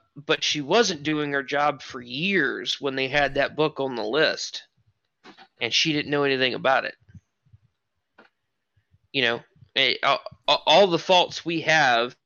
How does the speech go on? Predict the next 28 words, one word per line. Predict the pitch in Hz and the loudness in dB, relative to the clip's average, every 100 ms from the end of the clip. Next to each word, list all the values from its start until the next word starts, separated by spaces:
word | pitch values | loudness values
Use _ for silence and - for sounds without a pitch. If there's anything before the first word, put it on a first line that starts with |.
| _ _ _ _ - | _ _ _ _ -4
of, | 127 120 - - | -4 -4 -10 -4
of | 123 123 - | -2 -2 -2
public | 147 135 135 | -2 -2 -4
education, | 135 131 - 135 123 - - _ - - _ _ - | -4 -6 -6 -4 -4 -8 -14 _ -20 -20 _ _ -8
it | 160 | -2
can | 226 | -2
be | 151 131 | -2 0
done | 135 185 147 | 2 2 0
properly. | 147 143 156 - 120 87 - _ _ _ _ _ _ - - - - | -4 0 0 -2 -10 -10 -14 _ _ _ _ _ _ -20 -18 -18 -8
Uh, | 127 120 117 113 - _ - - - | -2 0 0 -2 -12 _ -20 -18 -6
you | 160 | -2
know, | 131 139 - | -2 -4 -6
it, | - 139 - | -6 -6 -10
it, | - - | -8 -4
there's | 147 | -2
a | 143 | -2
way | 143 175 | 0 0
to | 143 | -2
do | 147 | -8
it | - | -8
properly. | - 170 156 123 113 | -2 -2 -2 -8 -10
The | 120 | -4
problem | 160 175 156 143 | 2 4 4 2
is | 139 | 0
that | 139 | -2
our | 139 | -6
current | - 170 143 - | -4 -6 -6 -6
systems | 175 156 143 131 - | -6 -4 -6 -8 -10